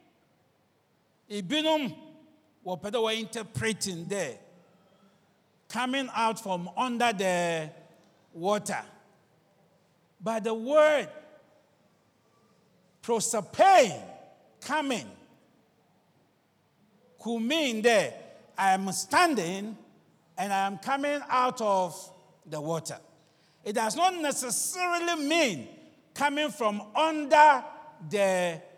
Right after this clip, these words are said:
water. I always tell you, let the Bible do what? Speak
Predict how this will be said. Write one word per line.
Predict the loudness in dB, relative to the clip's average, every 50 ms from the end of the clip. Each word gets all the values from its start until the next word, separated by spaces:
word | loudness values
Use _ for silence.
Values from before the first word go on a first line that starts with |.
| -20 _ _ _
water. | -14 -10 -4 -2 0 0 0 -2 -6 -8 -8 -10 -14 -20 -20 _ _ _ _ _ _ _ _ _ _ _ _ _ _ _ _ _ _ _ _ _ _ _ _ _ _ _ _ _ _ _ _ _ _ _ _ _ _ _ _ _ _ _ _ _ _ _ _ _ _ -6
I | -4 -2
always | 0 0 0 0 -2 -2
tell | -4 -4 -4
you, | -4 -6 -6 -6
let | -8 -6 -4 -2 -2 -2 -2
the | -4 -6
Bible | -2 -2 -2 0 0 0 -2 -2 -4 -4
do | -4 -4 0
what? | 4 8 10 10 10 10 8 2 -6 -16 -18 -20 -20 -16
Speak | -8 -4 -2 0 0 0 -2 -4 -4 0 4 4 4 4 2 -4 -14 -16 -18 -20 -20